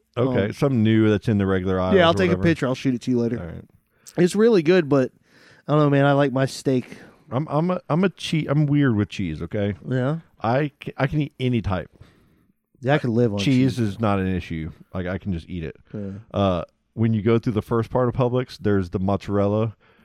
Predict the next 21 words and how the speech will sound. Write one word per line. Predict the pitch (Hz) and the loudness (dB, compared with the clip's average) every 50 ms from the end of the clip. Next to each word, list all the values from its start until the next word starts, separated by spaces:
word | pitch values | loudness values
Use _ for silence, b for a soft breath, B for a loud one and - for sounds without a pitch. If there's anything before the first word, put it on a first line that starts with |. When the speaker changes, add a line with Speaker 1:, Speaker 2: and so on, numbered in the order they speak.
| b b | b b
Speaker 1:
Then | 117 107 | 0 2
there's | 107 107 110 | 2 2 2
the | 110 107 | 2 0
Speaker 2:
Yeah. | 110 107 | 0 0
Speaker 1:
buffalo | 107 101 101 104 98 110 110 110 107 | 0 0 0 0 0 0 2 2 2
mozzarella. | 110 113 110 110 - 123 117 117 113 120 123 127 127 | 2 2 0 0 0 0 2 2 2 2 2 2 0
Speaker 2:
Yeah. | 110 95 101 104 113 113 110 107 | 0 0 0 0 0 0 0 0
Speaker 1:
And | 104 | 0
it | 110 104 90 | -2 -2 -2
comes | 90 - 104 95 | -4 -6 -4 -2
in, | 110 110 104 107 | -4 -4 -4 -4
it's | 104 98 | -4 -2
all | 120 110 110 | 0 0 0
that | 104 92 | 0 -2
watered | 92 87 85 90 92 98 98 101 95 87 87 | -4 -4 -4 -2 0 0 0 -2 -4 -6 -6
down | 85 98 95 92 98 98 98 | -6 -4 -4 -2 -2 -2 -2
and | 92 90 85 | -4 -4 -6
little | 92 95 95 90 | -8 -8 -8 -6
Speaker 2:
Mm-hmm. | 85 | -4
Speaker 1:
mozzarella | 87 92 92 175 196 95 95 95 95 | -4 -4 -4 -4 -4 -4 -4 -4 -4
balls. | 92 82 92 92 95 98 90 - | -4 -4 -4 -2 -2 -2 -4 -6